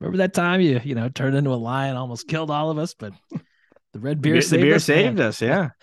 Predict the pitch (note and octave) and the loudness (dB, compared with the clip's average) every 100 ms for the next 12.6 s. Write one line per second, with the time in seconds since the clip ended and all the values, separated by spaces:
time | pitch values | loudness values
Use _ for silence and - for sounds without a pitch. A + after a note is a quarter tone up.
0 | - _ - - C#3 F3 G#3+ F#3+ C3+ D#3 | -20 _ -10 -2 0 2 2 0 2 2
1 | D3+ F3 F3+ G3 F#3 F#3+ A#3+ C4+ E3 D3 | 2 2 0 -2 -4 -2 -2 -2 -4 -6
2 | - A3+ G#3 G3 G3 B2+ G2 A#2+ C3 - | -6 -8 -4 -4 -2 -4 -6 -12 -14 -8
3 | C#3+ B2 C#3 D#3 C3 C3 A#2+ A2+ G2+ G#2+ | -8 -8 -10 -8 -6 -4 -2 -2 -2 -4
4 | F#2+ F2+ F#2 - G2+ F2+ - D#3+ - G#2+ | -4 -4 -8 -10 -8 -8 -8 -6 -4 -4
5 | G#2 - A#2 - _ _ - - - _ | -6 -8 -16 -18 _ _ -20 -20 -20 _
6 | _ _ _ - F#3+ D#3+ D3+ - _ _ | _ _ _ -6 0 0 0 -6 _ _
7 | _ D#3 D#3 B2 B2 C#3+ G#3 C#4+ - F#3+ | _ -8 -4 -2 0 2 2 0 0 -2
8 | E3+ C#3 B2 - A#2+ A#2+ A2+ A2+ - B2+ | -2 -6 -6 -8 -8 -6 -8 -10 -8 -6
9 | - D#3+ F#3 F#3 F3 D#3+ - A#2 A#2+ B2 | -2 0 0 -2 -2 -2 -4 -6 -4 -6
10 | - A2+ A#2 A2+ A2+ F2+ F3 C4+ C#4 - | -6 -6 -4 -2 -4 -8 -10 -8 -8 -8
11 | - D3+ E3 D3 A#2+ A2 A2+ A#2+ A#2+ A2 | -2 2 2 0 -2 -2 -2 -2 -6 -8
12 | G#2 G2 G2+ F#2 G2+ F#2 | -8 -8 -10 -8 -8 -8